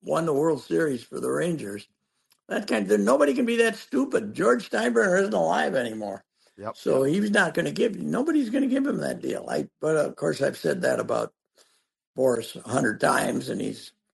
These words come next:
Speaker 1: got what he wanted, ninety of them, but he's not gonna get that kind of money. And, uh, also Cody Bellinger, the Cubs. He had a great year with the Cubs. They've offered him a bunch of money. Why didn't he take it? You know?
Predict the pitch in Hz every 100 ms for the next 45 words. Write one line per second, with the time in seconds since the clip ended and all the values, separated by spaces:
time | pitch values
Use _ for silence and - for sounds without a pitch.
0 | _ - 135 139 123 110 120 131 107 -
1 | 139 - 95 - 101 - - - _ _
2 | 143 82 139 143 - 87 127 127 113 -
3 | - 98 - 113 - - - - - -
4 | _ - 139 131 - - 156 143 233 269
5 | - 180 151 202 196 160 202 220 170 -
6 | - 233 - 415 269 202 - _ - 320
7 | 294 254 330 320 269 302 285 - - 226
8 | 254 226 240 208 233 269 196 175 - _
9 | _ 214 269 - 185 196 196 151 202 _
10 | _ _ _ - 247 254 247 - - 339
11 | - _ _ _ - 165 233